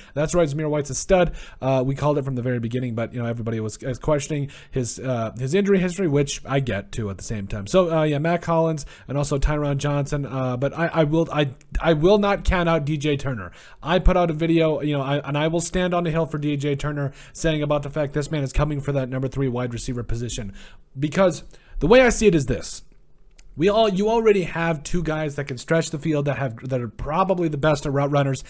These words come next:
in the N F L. You need that speedster.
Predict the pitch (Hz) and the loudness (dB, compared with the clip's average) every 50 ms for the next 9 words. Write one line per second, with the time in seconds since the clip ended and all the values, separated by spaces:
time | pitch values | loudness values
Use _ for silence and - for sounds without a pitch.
0 | - - - - 139 143 143 143 135 139 135 127 - 143 135 127 127 - - - | -18 -18 -10 -6 -2 0 2 2 2 2 0 0 0 0 0 0 -2 -6 -10 -18
1 | - 131 139 151 170 185 180 156 180 165 160 - - - - - - - 226 240 | -10 -8 -6 -4 -4 -4 -2 0 0 0 0 -2 -4 -6 -6 -6 -4 -2 2 2
2 | 233 190 160 - - - 185 147 107 87 | 2 2 0 -4 0 2 2 2 2 0